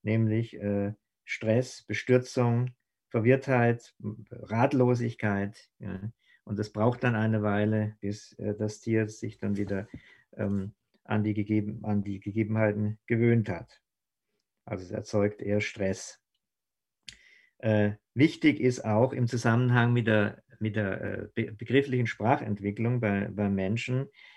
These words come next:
äh, dass, äh, damit dann auch die Fähigkeit der Analyse und Synthese einhergeht, also, äh, auch das mathematische Denken.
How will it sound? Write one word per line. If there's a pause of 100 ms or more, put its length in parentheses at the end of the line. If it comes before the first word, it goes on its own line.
(240)
äh,
dass,
äh,
damit
dann
auch
die
Fähigkeit
der
Analyse
und
Synthese
einhergeht, (800)
also,
äh,
auch
das
mathematische (180)
Denken.